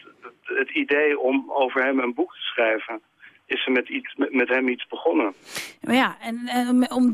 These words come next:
Speaker 2: met die reden dus, heeft zeven maanden een affaire met hem gehad, zegt ze zelf. Ehm, dat is wel een beetje een vuil spelletje, zou je kunnen zeggen. Hoe reageren de Fransen daarop?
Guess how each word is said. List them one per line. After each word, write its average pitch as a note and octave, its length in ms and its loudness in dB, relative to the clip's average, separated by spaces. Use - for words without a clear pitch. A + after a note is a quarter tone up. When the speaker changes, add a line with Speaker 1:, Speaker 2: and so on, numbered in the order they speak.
Speaker 2:
met A#3+ 160 4
die B3+ 160 4
reden B3 260 4
dus, C4 180 0
heeft B3 160 2
zeven B3 320 2
maanden A3 280 0
een G3+ 80 -4
affaire B3+ 400 2
met B3 200 4
hem A#3+ 180 4
gehad, G#3 400 0
zegt A3+ 260 -2
ze A#3 80 -2
zelf. A3+ 380 0
Ehm, A3 840 0
dat A3+ 340 -2
is F#3 180 -4
wel F3+ 200 -4
een F3+ 80 -8
beetje E3+ 480 -10
een G#3+ 140 2
vuil D#3+ 240 -4
spelletje, G#3+ 380 2
zou A3 140 4
je G#3+ 60 0
kunnen A3+ 180 2
zeggen. A3 240 2
Hoe B3+ 120 4
reageren C#4 460 2
de B3 60 0
Fransen C#4+ 340 2
daarop? E3+ 220 -4